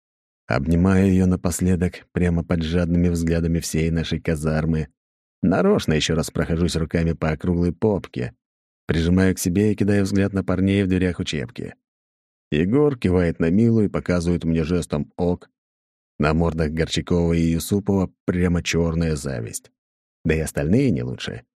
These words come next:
Чего рты раскрыли? Ни разу не ваша. Гляжу на движение упругих ягодиц до тех пор, пока Мила не подходит к К П П. Поднимается шлагбаум, девушка оборачивается ко мне и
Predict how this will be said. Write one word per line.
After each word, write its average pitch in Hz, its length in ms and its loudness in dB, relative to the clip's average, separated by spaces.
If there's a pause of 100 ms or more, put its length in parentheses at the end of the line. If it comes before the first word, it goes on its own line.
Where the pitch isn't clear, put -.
(500)
Чего 165 280 2
рты 127 260 4
раскрыли? - 560 -6 (460)
Ни 87 160 4
разу 101 420 4
не 101 120 4
ваша. 98 600 -2 (1120)
Гляжу 104 400 4
на 127 120 6
движение 110 500 4
упругих 92 540 0
ягодиц 90 600 0
до 78 140 -2
тех - 280 -4
пор, 98 240 0
пока 82 300 -4
Мила 87 360 2
не 80 160 -2
подходит 80 580 -4
к - 100 -20
К - 160 -2
П - 160 -6
П. - 300 -10 (880)
Поднимается 73 600 -2
шлагбаум, 73 800 -2 (380)
девушка 117 400 2
оборачивается 92 640 0
ко 90 100 0
мне 90 240 2
и 104 240 0